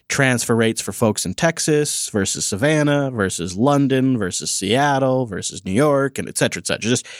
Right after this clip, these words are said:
where we have people spread out, we wanted to stand up instances in different areas, in different data center locations, and see if they made any noticeable difference in transfer speeds. Well, yes, they do.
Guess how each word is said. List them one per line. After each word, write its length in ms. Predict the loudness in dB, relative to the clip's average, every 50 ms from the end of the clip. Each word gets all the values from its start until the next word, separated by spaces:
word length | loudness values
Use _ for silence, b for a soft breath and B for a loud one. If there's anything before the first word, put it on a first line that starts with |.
| B B B B
where 160 | B 4 4 4
we 100 | 4 4
have 140 | 2 2
people 180 | 0 0 -2 -2
spread 220 | -2 0 2 2
out, 180 | 4 4 2 2
we 100 | 2 2
wanted 300 | 2 2 2 0 -2 -2
to 120 | -4 -8 -6
stand 400 | -6 -6 -2 0 0 2 2 2
up 180 | 0 -2 -2 -2
instances 560 | -2 -2 -2 0 -2 -2 0 2 0 0 0
in 80 | 0 0
different 300 | 0 2 2 2 0 2
areas, 540 | 0 2 2 2 0 0 0 -2 -2 -4 -8 b b b b b b b b b _ _ _ _ _ _ _ _ _ 0
in 120 | 2 2
different 220 | 2 2 2 2
data 160 | 2 4 2 2
center 220 | 2 2 0 0
locations, 640 | 0 -2 0 0 0 0 0 0 0 0 0 -2 -2 0
and 160 | 2 2 2
see 220 | 2 2 2 2 2
if 100 | 2 2
they 120 | 2 4
made 400 | 4 4 2 2 2 0 -2 -4 -2
any 260 | 0 2 2 4 2
noticeable 600 | 2 2 2 2 2 0 0 -4 -6 -2 -2 0
difference 360 | 0 0 0 0 -2 0 0
in 60 | 0
transfer 340 | 2 2 2 2 2 0 -2
speeds. 300 | 0 0 -2 -2 0 2
Well, 100 | 2 4
yes, 200 | 4 4 2 2
they 120 | 2 0 2
do. 240 | 2 -2 -4 -4